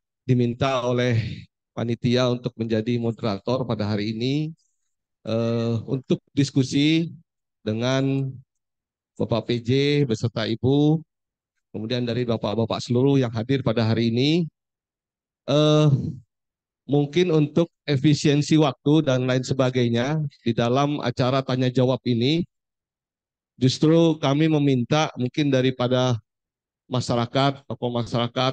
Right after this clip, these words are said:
tokoh agama, dari Kades, perangkat desa, atau hal-hal lain yang kira bisa kita berdiskusi berkaitan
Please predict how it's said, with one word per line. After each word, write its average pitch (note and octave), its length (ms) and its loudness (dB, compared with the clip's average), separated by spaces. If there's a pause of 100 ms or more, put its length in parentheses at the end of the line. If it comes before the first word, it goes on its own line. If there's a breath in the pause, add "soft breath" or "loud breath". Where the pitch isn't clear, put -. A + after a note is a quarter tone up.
tokoh A#2 240 -4
agama, A#2+ 720 0 (560)
dari A2 260 -2
Kades, B2+ 880 -2 (460)
perangkat A2+ 480 -4
desa, C3 640 0 (180)
atau - 480 -2
hal-hal A2 460 -2
lain B2 340 2 (140)
yang B2 180 -4
kira C3+ 240 0
bisa C3 320 0 (800)
kita C#3 180 0
berdiskusi C#3 720 2 (720)
berkaitan C3 720 0